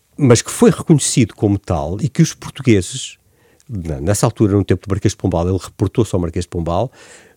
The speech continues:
eh, começaram a abolir o tráfico aqui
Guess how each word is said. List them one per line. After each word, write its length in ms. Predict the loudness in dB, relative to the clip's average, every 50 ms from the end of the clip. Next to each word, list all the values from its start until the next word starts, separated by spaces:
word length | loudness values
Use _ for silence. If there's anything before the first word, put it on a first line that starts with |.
| _ -8
eh, 320 | 0 4 6 6 6 6 4 0
começaram 520 | 0 2 2 2 2 2 2 2 2 2
a 80 | 2 2
abolir 640 | 2 0 0 0 2 2 4 4 4 2 0 -4 -16 _ -14
o 40 | -6
tráfico 460 | -2 0 0 0 -2 -4 -10 -10 -8
aqui 480 | -8 -8 -6 -2 0 0 0 0 -2